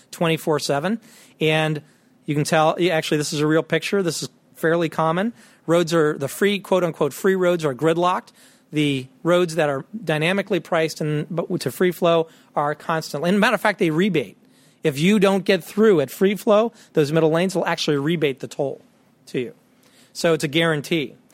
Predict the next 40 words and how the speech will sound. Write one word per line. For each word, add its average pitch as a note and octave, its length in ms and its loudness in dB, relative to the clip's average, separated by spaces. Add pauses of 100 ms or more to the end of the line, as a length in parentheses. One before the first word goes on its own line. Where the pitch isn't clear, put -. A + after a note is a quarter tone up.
(120)
So - 160 0
yes, F#3+ 360 -2
you, F3 200 0
and E3+ 120 2
we F3 120 0
built, A#3 420 0
those F#3+ 340 2
lanes F3+ 280 -2
were D#3+ 100 2
built D3+ 400 2 (400)
through E3+ 120 -4
the D3 80 -4
use D3+ 220 -2
of C#3 80 -6
tolling. C3 420 -2
That D#3+ 180 -4
capacity C#3+ 480 -4
existed C3 380 -6
there. - 180 -16 (420)
Um, D#3+ 480 0
in F3+ 140 0
Tampa, F#3+ 420 0
we've F#3 140 -4
got D#3+ 160 -2
the - 40 -18
Crosstown D#3+ 640 -2 (320)
Expressway, G3 680 0
which F3+ 180 -2
is D3 100 0
also, E3 540 0 (380)
um, D3 260 -2
tolled. G3 460 0 (280)
We D#3+ 140 0
built, D#3 320 0 (240)
and D#3 180 0
so D#3+ 160 0
we've C#3 140 -2
built E3 220 0
capacity D3+ 560 -2
there. E3 320 0